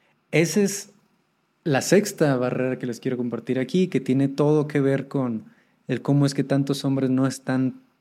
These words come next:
llegando a un punto de disfrutar realmente su sexualidad. Y va a haber muchos, nos ha llegado mucho este mensaje cuando hablamos de la pornografía,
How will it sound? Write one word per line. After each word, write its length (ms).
llegando 420
a 40
un 60
punto 300
de 100
disfrutar 600
realmente 460
su 120
sexualidad. 720
Y 140
va 520
a 160
haber 300
muchos, 560
nos 200
ha 40
llegado 280
mucho 180
este 140
mensaje 420
cuando 220
hablamos 320
de 60
la 100
pornografía, 580